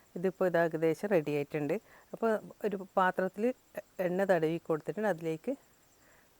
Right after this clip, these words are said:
തണുക്കാനായി വെക്കാം. ഞാനിത് ഫ്രിഡ്ജിൽ കുറച്ച് സമയം വെച്ചതാണ്. ഇതാ ഇപ്പോൾ ഒരു മണിക്കൂർ ഫ്രിഡ്ജിൽ വെച്ച് തണുപ്പിച്ചെടുത്തതാണ്. ഇത് പുറത്ത് വെച്ചാലും മതി കേട്ടോ, ഞാൻ പെട്ടെന്നൊന്ന് സെറ്റായി കിട്ടാൻ വേണ്ടിയിട്ടാണ്. അപ്പോൾ ഇതാ നമുക്ക് നല്ലൊരു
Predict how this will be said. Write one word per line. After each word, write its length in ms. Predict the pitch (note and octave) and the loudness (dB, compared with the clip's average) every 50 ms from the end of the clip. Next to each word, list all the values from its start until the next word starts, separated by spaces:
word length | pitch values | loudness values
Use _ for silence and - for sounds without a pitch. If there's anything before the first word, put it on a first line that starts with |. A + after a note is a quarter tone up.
| - - | 0 2
തണുക്കാനായി 560 | F#3 F3+ E3+ D#3+ - F3+ E3 E3 D#3+ D#3+ F3 F3+ F3+ | 4 4 4 2 0 0 2 2 2 0 2 2 2
വെക്കാം. 300 | D#3+ - - - E3 G#3+ A#3+ A#3+ - F#3+ | 2 2 0 -2 -2 -2 -2 -4 -4 -2
ഞാനിത് 240 | F#3+ G3+ G#3 G#3 A3 G#3 | -2 0 2 2 2 2
ഫ്രിഡ്ജിൽ 360 | - G3 F3 D#3+ D#3 - E3 G3+ A3 - | 2 0 0 -2 -2 -4 -4 -2 -2 0
കുറച്ച് 240 | F#3+ F3 - - D#3+ - | -2 -2 -2 -6 -6 -4
സമയം 200 | F#3 E3+ F3 F#3 F3+ | -2 -2 -2 -2 -2
വെച്ചതാണ്. 480 | D#3+ - - F3+ F3 E3 D3+ D3 E3+ A3 A#3+ - | -2 -2 -2 0 2 2 2 0 -2 -4 -6 -4
ഇതാ 140 | F#3+ F3+ E3+ E3+ - | -2 -2 -2 -2 -2
ഇപ്പോൾ 200 | _ - F#3+ A#3 - - - - - - _ - | _ -4 -4 -4 -4 -8 -20 -20 -20 -16 _ 0
ഒരു 120 | C4 C4+ B3+ A3+ | 2 4 4 4
മണിക്കൂർ 360 | G3+ F3+ - - F#3+ F#3+ G#3+ G#3 - | 4 2 0 0 2 2 2 2 0
ഫ്രിഡ്ജിൽ 340 | G#3+ F#3 E3+ D#3+ E3+ E3 F#3 F#3 E3+ | 0 0 0 -2 -2 -2 0 2 2
വെച്ച് 220 | D#3+ - - A3 B3 - _ _ _ _ _ - F3+ - | 0 0 -4 -8 -8 -8 _ _ _ _ _ -14 -4 0
തണുപ്പിച്ചെടുത്തതാണ്. 1040 | G3 F3 D#3+ D3+ - - D#3+ D#3 - G3 F3 D#3+ D3+ _ - E3+ E3+ D#3 C#3+ C#3+ F3 B3 - _ _ - - - _ | 0 0 0 -2 -4 -6 -8 -4 -2 -2 -4 -4 -6 _ -2 0 0 0 0 -4 -6 -8 -10 _ _ -20 -20 -4 _
ഇത് 80 | - B3+ B3+ B3 | 2 4 4 4
പുറത്ത് 260 | A#3+ G3+ - - C4 A#3 | 4 2 2 2 4 4
വെച്ചാലും 380 | G#3+ - - G#3 G3+ G3+ G#3+ G#3+ G3+ | 4 4 4 2 4 4 4 2 2
മതി 140 | F3+ E3 D#3+ | 2 2 0
കേട്ടോ, 120 | D#3 - D#3 | 0 0 -2
ഞാൻ 80 | D#3+ E3+ - | -2 0 -2
പെട്ടെന്നൊന്ന് 420 | F3+ - - G#3+ A3 G3+ F3+ F#3 - | -4 -4 -4 -4 -2 -2 -4 -2 -2
സെറ്റായി 340 | - F3 - - E3 D#3+ D#3 - | -4 -2 -2 -2 -2 -2 -2 -2
കിട്ടാൻ 240 | - E3 - - D3 D3 | -4 -6 -6 -6 -6 -6
വേണ്ടിയിട്ടാണ്. 460 | C#3+ C#3 C#3+ D3 - D3 D3 D3 F3 A3 - _ _ - - _ _ _ _ _ _ | -6 -8 -10 -12 -10 -10 -10 -8 -8 -10 -12 _ _ -20 -20 _ _ _ _ _ _
അപ്പോൾ 160 | _ - B3+ A#3+ | _ 0 2 4
ഇതാ 140 | F#3+ F#3+ G3 G3 E3 D#3+ E3+ | 4 4 2 2 -2 -6 -8
നമുക്ക് 240 | F3 E3+ - - G#3+ G#3 | -8 -6 -4 -2 -2 -2
നല്ലൊരു 400 | F#3 E3+ E3+ F3+ F#3 G3+ F#3+ G#3+ | 0 0 -2 -2 -2 0 -2 -2